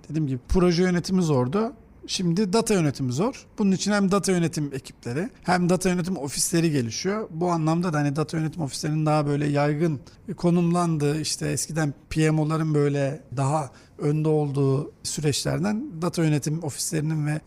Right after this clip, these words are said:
D G O'ların daha çok, e, önde olduğu bir döneme de gireceğiz meslekte.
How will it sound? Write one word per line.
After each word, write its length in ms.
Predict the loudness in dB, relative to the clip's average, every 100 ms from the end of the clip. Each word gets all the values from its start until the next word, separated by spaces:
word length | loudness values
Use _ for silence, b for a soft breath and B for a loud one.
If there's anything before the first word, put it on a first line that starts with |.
| -10
D 220 | 2 2
G 220 | 4 4
O'ların 400 | 4 2 2 2
daha 180 | 2 0
çok, 300 | -2 -10 -12 -6
e, 20 |
önde 380 | -2 0 2 2
olduğu 180 | 2 2
bir 100 | 4
döneme 280 | 4 2
de 60 | 2
gireceğiz 540 | -2 -2 -2 -4 -10 -16 -20 -18 -6
meslekte. 540 | -4 -4 -8 -12 -16